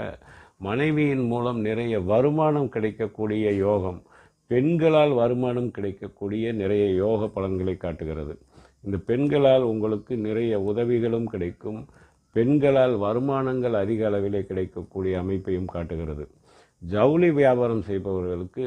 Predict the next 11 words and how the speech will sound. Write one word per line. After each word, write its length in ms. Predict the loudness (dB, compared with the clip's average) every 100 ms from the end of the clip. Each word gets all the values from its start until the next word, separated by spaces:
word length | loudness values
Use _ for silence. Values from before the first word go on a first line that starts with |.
| -4
நிறைய 440 | -4 -2 2 2 2 -2 -8 _ _ _ _ _ _ _ _ _
வியாபாரமும் 840 | -8 -2 0 2 4 4 2 0 -2
நடக்கும், 520 | -2 -2 -4 -6 -8 -8 -12
பணவரவும் 720 | -10 -4 0 2 2 0 -2 -4
கிடைக்கக்கூடிய 840 | -6 -4 -6 -8 -6 -4 -2 -4 -8
அமைப்பை 440 | -8 -4 -4 -6 -8
காட்டுகிறது. 600 | -6 -6 -6 -6 -6 -10 -14 _ -20 -20 _ _
வழக்கு 540 | 0 4 4 2 -2 0
விவகாரங்கள் 800 | 2 4 4 4 2 2 0 -2
என்று 240 | -2 -2 -4
சொல்லக்கூடிய 720 | -4 -4 -6 -6 -6 -2